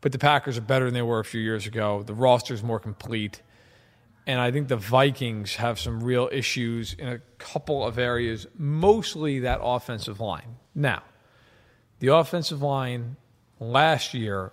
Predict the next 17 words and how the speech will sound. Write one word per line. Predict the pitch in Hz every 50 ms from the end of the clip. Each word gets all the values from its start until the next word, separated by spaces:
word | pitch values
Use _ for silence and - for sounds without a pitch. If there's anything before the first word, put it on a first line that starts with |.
| _ _ _
was | - 127 104
an | 123 143
utter | 127 135 123 117
catastrophe | - - 101 - - 98 92 90 87 - - - - 90
to | - - - 160 156
the | 139 139
point | - - - - 175 175 160 131 110 104 - - - _ _ _ _ _ _ -
that | 156 135 -
Sam | - - 175 165 151 135
Bradford | 123 131 123 120 - - 110 110
had | 113 113 117
no | 120 131 135 135 139 147 139
opportunity | 120 120 117 117 - 113 - - - 117 110 110 110 104
to | 98 98
throw | - - - 120 117
the | 113 110
ball | 101 104 107 104 101 98 95 95 101 - _ _